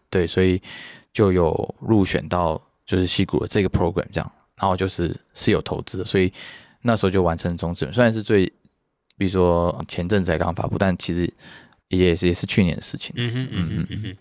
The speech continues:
Speaker 2: 可是他那个应该，我记得印象中金额不是那么大嘛，对不对？所以其实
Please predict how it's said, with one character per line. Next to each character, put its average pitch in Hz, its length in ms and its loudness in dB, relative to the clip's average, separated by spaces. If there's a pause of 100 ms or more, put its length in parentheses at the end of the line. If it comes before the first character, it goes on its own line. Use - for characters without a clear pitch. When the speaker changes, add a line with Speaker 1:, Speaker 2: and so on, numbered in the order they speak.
Speaker 2:
可 - 40 -12
是 135 80 0
他 202 160 4
那 175 240 -2
个 135 100 2
应 127 160 -2
该， 120 420 0
我 101 140 -4
记 160 160 -6
得 95 240 0
印 110 160 -4
象 98 240 -2
中 92 240 -2
金 98 260 -4
额 78 160 0 (200)
不 90 120 -4
是 104 180 -2
那 95 100 0
么 82 180 -6
大 78 180 -2
嘛， - 120 -14 (160)
对 85 100 -2
不 80 80 -4
对？ 78 180 2 (320)
所 - 140 0
以 104 40 2
其 104 120 0
实 95 180 -2